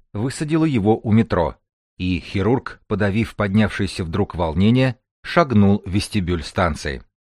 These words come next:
Дарваза был небольшим городком на юге Ташаушской области Туркмении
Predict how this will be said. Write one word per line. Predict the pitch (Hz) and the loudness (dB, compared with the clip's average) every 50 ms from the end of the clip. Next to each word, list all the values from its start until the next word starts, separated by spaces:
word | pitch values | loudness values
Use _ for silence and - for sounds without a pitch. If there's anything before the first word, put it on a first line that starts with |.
| _ _ _ - | _ _ _ -10
Дарваза | - 104 110 135 131 117 160 175 143 135 | -6 0 2 2 2 4 2 0 0 0
был | 139 120 143 143 131 | -2 0 0 2 2
небольшим | 131 127 113 120 117 - - - 127 120 | 2 2 2 0 -2 -2 -2 -2 -2 0
городком | 104 107 107 107 101 - - - 139 139 127 117 110 | 0 0 0 0 -2 -4 -2 2 2 4 6 6 6
на | 110 | 4
юге | 104 98 107 117 113 104 113 | 4 2 0 0 0 -2 -2
Ташаушской | - - 101 - - 104 95 92 92 - - - - 107 104 101 - | -2 -2 -4 -2 0 0 0 0 -2 -4 -8 -8 -4 -4 -4 -4 -4
области | - 101 98 87 82 95 95 - - - 98 | -4 -4 -4 -2 -2 -4 -4 -4 -4 -6 -4
Туркмении | - 104 98 - - 101 98 92 80 78 73 69 64 64 | -4 -4 -6 -2 0 2 2 2 2 -2 -4 -6 -8 -10